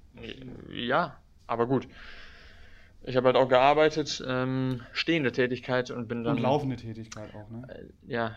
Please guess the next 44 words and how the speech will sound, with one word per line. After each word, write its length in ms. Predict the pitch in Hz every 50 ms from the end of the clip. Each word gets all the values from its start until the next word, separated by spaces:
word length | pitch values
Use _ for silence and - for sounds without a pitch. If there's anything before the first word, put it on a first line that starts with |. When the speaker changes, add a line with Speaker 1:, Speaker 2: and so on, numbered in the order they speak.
| -
Speaker 1:
ich 140 | 110 - -
bin 80 | - 117
dann 120 | 110 104 107
auch 160 | 110 107 -
noch 160 | 110 107 -
achtzehn 300 | - - - - 120 107
Kilometer 340 | - 110 104 104 104 101 104
nach 100 | 101 98
Hause 200 | 98 98 98 -
gelaufen. 380 | 95 92 92 95 95 - 104 101
Speaker 2:
<laughs> 40 | 175
Ja, 280 | 151 131 - - 151 -
okay. 840 | 170 170 - - - 135 117 110 139 120 117 113 113 113 113 156 151
Speaker 1:
<laughs> 60 | 147
Da 100 | 143 143
geht 160 | 127 131 135 139
es 80 | 131
Speaker 2:
Ja, 60 | 117
Speaker 1:
dann 80 | 131 -
Speaker 2:
gut, 80 | 135 135
Speaker 1:
ganz 100 | 135 143
Speaker 2:
das 80 | 143
Speaker 1:
schnell. 180 | 143 139 131 120
Speaker 2:
ist, 220 | - - 143 120
ja, 200 | 120 117 117 117
ja, 280 | 113 110 107 107 104 101
das 100 | 98 95
ist, 60 | 92 - - 87 - -
ja. 60 | - 98 98 - - - - - - - - - - - _
Du 80 | - 104
bist 140 | 101 98 -
krass. 340 | - - 90 - - - - -
Das 140 | 101 98 98
ist 80 | 98 95 92 92
Speaker 1:
Ah, 240 | - - 85 - -
ja, 60 | -
ja, 240 | 87 87 - - -
Speaker 2:
dann 80 | - - -
Speaker 1:
bla, 20 | - -
Speaker 2:
fühlt 40 |
Speaker 1:
bla, 100 | - - -
Speaker 2:
sich 80 | -
Speaker 1:
bla. 120 | - - 95
Speaker 2:
schlecht. 400 | - - 95 98 98 - -